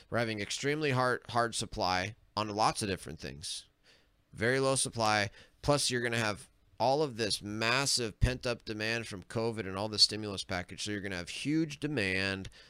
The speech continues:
really low supply, um,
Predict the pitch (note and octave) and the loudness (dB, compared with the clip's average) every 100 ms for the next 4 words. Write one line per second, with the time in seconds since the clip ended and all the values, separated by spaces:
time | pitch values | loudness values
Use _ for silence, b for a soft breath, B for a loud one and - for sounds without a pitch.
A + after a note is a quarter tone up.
0 | B B B - G#2+ C#3+ D3+ C#3+ D3 C#3+ | B B B -4 0 4 4 4 2 0
1 | D3 - G#2 F#2+ F#2+ G2 G2 G#2 b b | -4 -4 -2 2 2 2 0 -4 b b
2 | b b _ _ G#2 G#2 G#2 F#2+ F2 D#2 | b b _ _ -2 0 0 -2 -4 -10